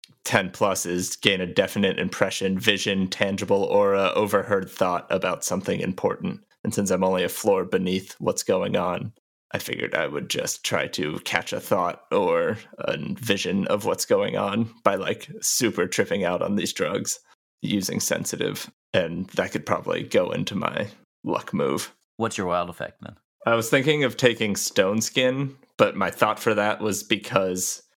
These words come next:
Speaker 1: the thing was around my neck and I was gonna try to take it while it had me wrapped and go stone skin so it, like, wouldn't be able to get acid on me.
Speaker 2: We don't really get a benefit from stone skin.
Speaker 1: Sure, I was
Speaker 2: Minus
Speaker 1: trying to break it a little bit. I might still take sco-, stone skin 'cause I don't really use cool.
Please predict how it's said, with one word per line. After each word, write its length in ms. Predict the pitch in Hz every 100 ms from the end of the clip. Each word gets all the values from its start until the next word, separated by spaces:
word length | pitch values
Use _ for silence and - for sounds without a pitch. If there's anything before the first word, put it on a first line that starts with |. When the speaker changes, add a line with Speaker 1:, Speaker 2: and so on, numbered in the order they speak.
| _
Speaker 1:
the 60 | 113
thing 340 | - 101 101
was 140 | 98 98
around 260 | 98 95 92
my 120 | 90
neck 240 | 95 101
and 80 | 95
I 60 | 90
was 120 | 95
gonna 140 | 87
try 180 | 85 87
to 60 | 90
take 240 | 98 92
it 100 | 95
while 180 | 92 90
it 100 | 87
had 180 | 90 90
me 100 | 90
wrapped 460 | 90 101 - - - -
and 200 | 98 95
go 140 | 90 87
stone 380 | - 98 98
skin 300 | 101 104 101
so 260 | 101 104 92
it, 100 | 92 104
like, 260 | 85 -
wouldn't 260 | 110 95 92
be 140 | 98
able 160 | 98 98
to 60 | 92
get 160 | 90
acid 320 | 92 92 113 107
on 180 | 107
me. 220 | 110 110 - _ -
Speaker 2:
We 80 | 123
don't 160 | 139
really 200 | 135 113
get 140 | 101 85
a 40 |
benefit 520 | - 85 80 - 73
from 200 | - 67
stone 300 | - 69 58
skin. 140 | - -
Speaker 1:
Sure, 320 | 123 95 95 107
I 120 | 113
was 120 | 110
Speaker 2:
Minus 120 | -
Speaker 1:
trying 200 | 117 98
to 40 | 95
break 280 | 98 95 113
it 160 | 101
a 80 | -
little 220 | 107 104
bit. 220 | 107 107 - - _ _ _ -
I 40 | 113
might 200 | 120 -
still 220 | - 101
take 240 | 98 - -
sco-, 300 | - 65 -
stone 320 | - 101 78
skin 280 | - 73 -
'cause 180 | 110 98
I 80 |
don't 140 | 92 -
really 220 | 87 82
use 180 | 87 -
cool. 380 | - 92 78